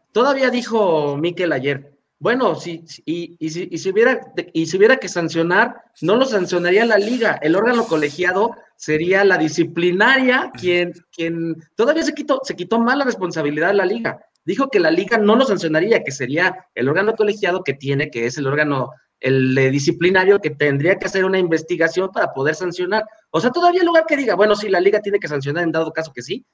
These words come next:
Speaker 1: el, el, el tipo todavía se quita la responsabilidad y contestó como todo un buen político. Qué vergüenza,
Speaker 2: Como
Speaker 1: la verdad, de
Speaker 2: político,
Speaker 1: una
Speaker 2: pasa,
Speaker 1: liga.
Speaker 2: trae.
Speaker 1: Por eso somos la veintiocho, hoy salió, ¿no? La mejor, la de Italia, la número veintiocho es la mexicana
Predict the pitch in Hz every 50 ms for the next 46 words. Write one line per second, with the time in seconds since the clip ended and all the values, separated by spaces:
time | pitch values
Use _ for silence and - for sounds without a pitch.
0 | _ _ _ _ _ _ - 170 208 214 208 - 202 226 220 - 220 - - 302
1 | 294 330 330 - 330 320 320 320 311 311 294 302 - 339 339 359 330 285 254 226
2 | 208 - - 214 214 208 226 226 226 226 220 226 226 247 254 262 254 - 208 208
3 | 208 202 208 262 - 302 285 247 233 - 226 233 247 247 233 202 226 233 226 226
4 | 226 220 220 240 233 - - - 160 156 - - _ _ _ _ _ - 240 254
5 | 285 254 254 240 262 285 262 262 262 226 202 190 170 170 175 196 214 233 233 226
6 | 214 208 208 220 220 226 214 214 269 - - - - - - - _ _ _ _
7 | _ _ _ _ _ _ 208 233 254 294 254 294 294 294 302 269 233 214 208 202
8 | 208 254 320 330 - 277 226 214 220 233 - 262 240 240 247 233 196 240 - 330
9 | 208 185 180 180 175 196 214 220 226 202 165 - - 208 214 226 220 196 180 185
10 | 202 226 233 220 202 180 175 175 - 220 214 240 202 208 185 175 165 - _ 196
11 | 220 202 175 -